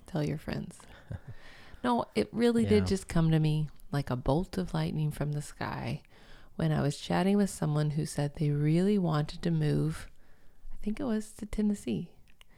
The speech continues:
Speaker 2: Okay.
Speaker 1: And I said, "Okay, do you have roots where you are now? Are there people that'll be disappointed you're gonna have to manage all of this?"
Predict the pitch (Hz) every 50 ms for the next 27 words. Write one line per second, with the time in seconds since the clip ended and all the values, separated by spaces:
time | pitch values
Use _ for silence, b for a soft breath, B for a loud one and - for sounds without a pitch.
0 | 107 95 - - 127 - - - - - 165 - - 165 165 - - 165 165 160
1 | 156 151 156 160 151 156 156 - - 156 147 147 151 151 151 147 151 147 147 151
2 | 170 202 226 220 185 165 175 151 - - 165 160 160 156 151 151 151 151 156 151
3 | 147 147 - 151 156 - - - 160 165 160 156 160 165 160 156 147 - - 147
4 | 147 147 147 151 147 - 151 147 143 143 156 - - 185 185 - - -